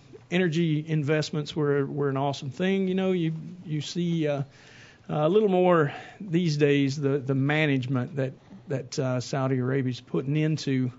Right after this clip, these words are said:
uh, the supply, which does affect the price. Uh, they're over, they, for a long time, for about eighteen months, they oversupplied the market trying to kill, uh, our Bakken shale crude out of North Dakota.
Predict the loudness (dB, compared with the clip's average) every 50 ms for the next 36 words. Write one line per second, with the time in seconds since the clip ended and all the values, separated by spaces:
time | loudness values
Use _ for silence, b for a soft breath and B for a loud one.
0 | -14 -20 -20 _ -20 -16 -12 -10 -8 -6 -6 -6 -6 -6 -6 -6 -6 -6 -8 -8
1 | -6 -2 0 0 2 2 2 2 0 0 -2 -4 -6 -8 -6 -6 -4 -4 -4 -6
2 | -6 -8 -8 -8 -8 -10 -14 -8 -4 0 2 2 2 2 0 -4 -8 -12 B B
3 | B B B B B B -8 -4 -2 -2 -2 0 0 0 2 2 2 0 0 0
4 | -2 -2 -2 -4 -6 -10 -14 -12 -10 -6 -2 0 0 2 0 0 -4 -8 -10 -8
5 | -4 0 2 2 4 2 2 0 -2 -2 -4 -4 -4 -4 -4 -6 -6 -6 -4 -2
6 | -2 0 0 0 -2 -2 -4 -4 -4 -2 0 0 0 -2 -2 -4 -4 -2 -2 -2
7 | -2 -4 -6 -8 -6 -2 0 0 0 0 -2 -2 0 0 0 0 -2 -4 -6 -6
8 | -4 -4 -2 -4 -4 -6 -2 0 2 2 2 2 0 -4 B B B B B B
9 | B B B B -4 -2 0 2 2 2 2 0 0 -2 -4 -6 -12 -16 -18 -12
10 | -8 -4 -2 0 0 2 0 0 -2 -2 -6 -6 -4 0 2 2 2 2 0 0
11 | -2 -2 -2 -2 0 2 2 2 2 0 0 0 0 2 2 2 2 2 0 0
12 | 0 0 0 0 0 0 -2 -2 -6 -6 -2 0 2 2 2 2 0 -2